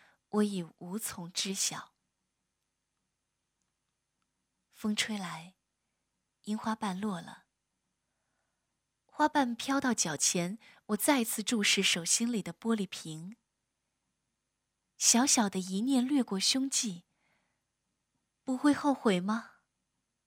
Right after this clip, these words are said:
也可能后悔，可是现在落英是这般美丽。我慢慢拧开瓶盖，往后的事不再想了。我把瓶口朝向天空，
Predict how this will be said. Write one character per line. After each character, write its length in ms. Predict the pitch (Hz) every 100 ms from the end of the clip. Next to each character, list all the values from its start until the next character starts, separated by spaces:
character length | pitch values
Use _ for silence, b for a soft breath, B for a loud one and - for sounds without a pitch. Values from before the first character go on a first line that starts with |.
| _
也 140 | 233
可 280 | 233 - 185
能 180 | 170 175
后 220 | - 226
悔， 360 | - - 170 - b b b b b
可 140 | -
是 120 | 220 240
现 300 | - 233 208
在 180 | 214
落 220 | 208 226 202
英 340 | 220 233 240 b b b b _
是 260 | - - 233
这 300 | - 254 208
般 320 | - 208 202
美 340 | 202 180 147
丽。 340 | 156 185 180 - _ _ _ _ _ _ _ _ _ _ _ _ _ _ _ _ _ _ -
我 120 | 226
慢 180 | 240 226
慢 380 | 226 226 233 -
拧 140 | 196
开 160 | 170 208
瓶 300 | - - 156
盖， 320 | 214 202 180 b b b b b
往 160 | 208 190
后 220 | - 220
的 120 | 196
事 180 | 196 -
不 140 | - 180
再 180 | 202
想 260 | 180 - 170 -
了。 140 | - - _ _ _ _ _ _ _ _
我 120 | 254 269
把 140 | 220
瓶 280 | - 208 247
口 220 | - 196
朝 240 | - 190
向 220 | 208 240 202
天 240 | - 240
空， 280 | - 247